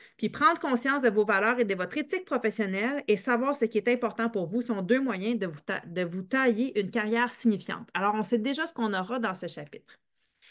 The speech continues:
Ensuite, on a, euh, des pistes de réflexion. Alors, on commence ce chapitre en nous posant des questions.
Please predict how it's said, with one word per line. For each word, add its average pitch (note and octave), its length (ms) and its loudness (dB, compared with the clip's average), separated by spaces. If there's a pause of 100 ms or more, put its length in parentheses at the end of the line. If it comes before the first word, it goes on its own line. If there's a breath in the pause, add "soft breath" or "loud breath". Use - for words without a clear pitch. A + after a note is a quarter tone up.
(140)
Ensuite, C#4+ 500 2
on B3+ 240 6
a, D#4+ 280 2 (1200)
euh, G3+ 340 6
des A3+ 680 6 (540)
pistes F4 220 4
de B3 100 6
réflexion. A#3 580 0 (140)
Alors, G#3+ 240 6
on A#3 80 6
commence D4 320 4
ce D4 80 0
chapitre C#4 340 -2
en B3+ 60 6
nous A#3 120 6
posant C4+ 340 2
des C4 100 0
questions. - 440 -4